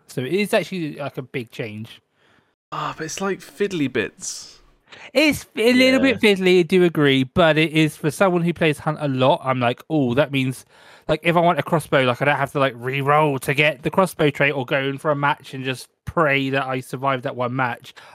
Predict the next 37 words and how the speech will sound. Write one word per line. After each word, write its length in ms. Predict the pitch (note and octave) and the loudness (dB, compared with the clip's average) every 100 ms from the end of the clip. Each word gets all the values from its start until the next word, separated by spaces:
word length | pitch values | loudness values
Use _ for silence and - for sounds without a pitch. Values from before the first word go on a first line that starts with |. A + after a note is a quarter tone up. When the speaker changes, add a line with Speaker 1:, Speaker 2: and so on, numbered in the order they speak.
| - | -8
Speaker 1:
I 100 | C#3 | -6
can 100 | C3 | -6
just 260 | A2+ - A2 | -10 -12 -6
get 180 | A#2+ | -6
it 80 | A2 | -6
straight 260 | - A#2+ A2+ | -12 -12 -10
away 240 | B2 A2+ | -8 -10
and 100 | G#2+ A#2 | -10 -14
stuff. 220 | A2+ A#2 | -12 -8
Speaker 3:
I 120 | G3+ | -8
feel 200 | - D#4+ | -6 -4
like 200 | C4 A3 | -2 -2
I'm 180 | F#3+ E3+ | -2 0
weird, 240 | D#3+ F3 | 0 0
though, 120 | C#3 G2+ | 0 -2
in 160 | A2 | -2
that 160 | A#2 A2 | -2 -4
I 160 | - B2+ | -2 -2
don't 240 | B2+ B2+ | 2 0
like 280 | G#2 A#2 A2 | 0 -6 -6
that. 240 | F2 D2+ - | -12 -12 -10
I 120 | A#2 | -4
don't 140 | B2+ A#2 | -2 -2
like 200 | A#2+ A#2+ | -4 -4
everyone 320 | A2+ A2+ A2 | -4 -4 -6
can 140 | G#2+ | -8
just 180 | G#2+ - - | -12 -10 -6
have 200 | G2+ G2+ | -6 -6
whatever 280 | G2 G2 | -6 -6
they 160 | F#2+ F#2 | -6 -8
want. 300 | F#2 F2+ D#2 | -6 -8 -10
I 80 | G#2 | -10
don't 160 | A2+ A#2+ | -8 -8
think 140 | A#2+ | -6
that 240 | G#2+ G2 - | -6 -8 -12
is 160 | G2+ | -12
interesting. 500 | G#2 G#2 F2+ - D2+ | -10 -12 -14 -18 -20